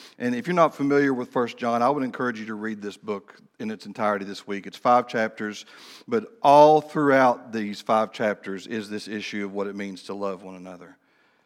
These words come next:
First John four twenty and twenty-one. "If anyone says, 'I love God,' and hates his brother, he is a liar.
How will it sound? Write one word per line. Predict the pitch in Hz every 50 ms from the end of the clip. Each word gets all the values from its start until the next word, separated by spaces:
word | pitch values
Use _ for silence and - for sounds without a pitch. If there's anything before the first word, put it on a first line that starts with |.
| _ _ _ _ _ _ _ _
First | - 131 127 -
John | - 135 131 123
four | 117 - - 123 117 110 107
twenty | 107 - - 120 117 113 107
and | 104 98
twenty-one. | - 117 107 104 101 98 98 95 90 87 85 87 _ _ _ _ _ _ _ _ _ _ _ _ _ -
"If | - - -
anyone | 139 143 156 151 147 143
says, | 135 - 143 135 123
'I | 131
love | 127 127 127 135 135 131 120
God,' | 120 127 123 120 117 113
and | 110 110 107
hates | - - 127 123 131 - - -
his | 127 113
brother, | 117 113 123 120 113 110 98 101 98
he | 95 110 101
is | 95 98
a | 101
liar. | 95 95 95 95 87 82 82 82 90